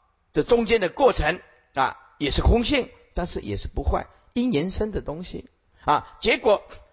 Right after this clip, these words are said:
这朵花产生了，哎，当然也是空性，但是也不可以坏这个因果的法则。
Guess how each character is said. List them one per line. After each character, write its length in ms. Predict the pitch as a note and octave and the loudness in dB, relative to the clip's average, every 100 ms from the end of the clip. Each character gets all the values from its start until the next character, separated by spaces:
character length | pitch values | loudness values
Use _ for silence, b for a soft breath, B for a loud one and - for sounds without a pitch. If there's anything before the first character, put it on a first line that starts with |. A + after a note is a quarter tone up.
| - | -8
这 160 | C4+ | -2
朵 160 | B3 G#3 | 0 4
花 180 | B3+ B3 | 4 2
产 220 | - F3 F3+ | 0 -2 2
生 240 | C4 D4 | 0 2
了， 160 | C#4+ - B | 0 -2 B
哎， 260 | B D3 - - - | B -2 -2 -14 -4
当 140 | D3+ | -2
然 180 | A#2+ - | -2 -2
也 80 | C3 | -4
是 120 | - | -2
空 240 | - D#4 | 0 0
性， 180 | C4 C#4 B - | 0 -2 B -4
但 120 | E3 | -4
是 100 | E3+ | -4
也 180 | F#2 E2 | -8 -4
不 100 | - | -4
可 180 | - | -2
以 80 | C#3 | -8
坏 300 | - D#3 F#2+ - _ _ _ _ _ _ _ _ _ | -4 -4 -4 -6 _ _ _ _ _ _ _ _ _
这 120 | - C#3 | -2 0
个 80 | |
因 240 | A2 E3 G#3 | 2 0 0
果 120 | G2+ | -2
的 80 | G2+ | -4
法 280 | - - F#2+ | -2 -4 -4
则。 280 | - F#2+ | -4 -6